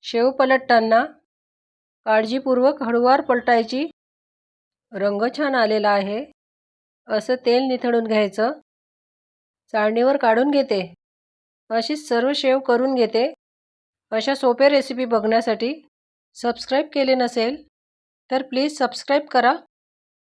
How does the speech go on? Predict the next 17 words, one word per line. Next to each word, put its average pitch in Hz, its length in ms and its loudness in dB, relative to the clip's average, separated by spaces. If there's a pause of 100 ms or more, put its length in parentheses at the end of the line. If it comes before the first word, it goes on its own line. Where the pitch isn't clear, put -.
(420)
बेल 240 180 2
आयकॉन 277 280 2
प्रेस 254 280 0
करा, 247 240 2 (1000)
म्हणजे 240 260 0
नवीन 269 320 2
रेसिपीची 262 580 -4 (680)
नोटिफिकेशन 294 720 -2
तुम्हाला 254 280 2
मिळेल. 240 340 2 (920)
रेसिपी 254 440 -6
लाईक 269 280 0
करा. 208 240 2 (720)
असं 233 280 -6
तेल 262 220 2
निथळून 262 380 -2
घ्यायचं. 214 440 -2